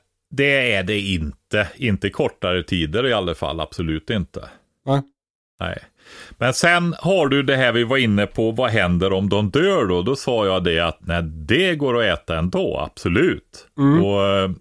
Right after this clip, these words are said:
Speaker 1: det påverkar inte så mycket. Nackdelen är att du kan inte så det om du vill odla med det. Eh, du kan ju också, ja, givetvis då inte grodda det om du vill ha grönt. Du, till exempel mungbönor eller någonting som man vill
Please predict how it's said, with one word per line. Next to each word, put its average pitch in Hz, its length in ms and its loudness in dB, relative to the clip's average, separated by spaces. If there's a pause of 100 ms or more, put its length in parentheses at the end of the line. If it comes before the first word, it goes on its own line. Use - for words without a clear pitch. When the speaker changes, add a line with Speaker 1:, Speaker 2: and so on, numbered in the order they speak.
(140)
Speaker 1:
det 104 140 -4
påverkar 95 600 -2
inte 98 160 -2
så 95 100 -2
mycket. 90 380 -2
Nackdelen 95 560 -2
är 82 80 0
att 78 120 -4
du 85 100 -6
kan 87 180 -4
inte 76 420 -4
så 120 520 -4
det 147 200 -2
om 147 120 -4
du 135 100 -4
vill 131 160 -4
odla 123 360 -2
med 117 260 -2
det. 113 200 -2 (840)
Eh, 98 260 -2 (100)
du 101 100 -4
kan 107 200 -2
ju 104 80 2 (120)
också, - 360 -6 (100)
ja, 92 280 -4
givetvis 85 560 -4
då 82 120 -4
inte 73 300 -6
grodda 73 720 -4
det 73 140 -4
om 85 120 -2
du 80 80 -4
vill 78 120 -4
ha 78 80 -2
grönt. 76 800 -4 (100)
Du, - 160 -10
till 123 260 -8
exempel 95 840 -4
mungbönor 82 800 0
eller 82 260 -2
någonting 71 540 -6
som 73 180 -8
man 71 180 -6
vill 71 240 -6